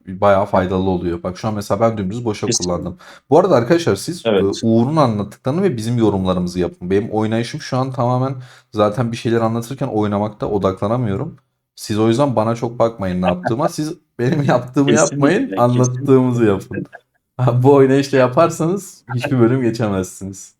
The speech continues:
Speaker 1: Bu tamamen ekranda boş şey olsun diye yani. Evet Uğur, diğer maddeye
Speaker 2: Tabii, tabii.
Speaker 1: geçebiliriz.
Speaker 2: <laughs> Tabii ki hemen. Oyunda verilen roketler çantamızda birikiyor. Bunları sonraki etkinlikler için saklamalıyız. Daha sonra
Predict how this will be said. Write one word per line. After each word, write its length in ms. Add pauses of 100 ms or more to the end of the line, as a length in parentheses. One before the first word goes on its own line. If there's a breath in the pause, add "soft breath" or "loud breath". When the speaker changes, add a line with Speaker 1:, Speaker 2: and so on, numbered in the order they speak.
(100)
Speaker 1:
Bu 100
tamamen 420
ekranda 760
boş 260
şey 180
olsun 360
diye 120
yani. 340 (500)
Evet 300
Uğur, 180 (240)
diğer 220
maddeye 440
Speaker 2:
Tabii, 60
tabii. 120
Speaker 1:
geçebiliriz. 480 (140)
Speaker 2:
<laughs> 1200
Tabii 280
ki 160
hemen. 280 (320)
Oyunda 360
verilen 460
roketler 520
çantamızda 640
birikiyor. 560
Bunları 240
sonraki 600
etkinlikler 560
için 300
saklamalıyız. 920
Daha 160
sonra 480